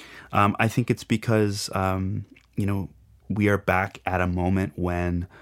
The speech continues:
um, xenophobia and jingoism is, uh, um,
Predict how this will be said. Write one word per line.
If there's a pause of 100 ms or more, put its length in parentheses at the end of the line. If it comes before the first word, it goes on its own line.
(280)
um,
xenophobia
and
jingoism
is,
uh, (560)
um,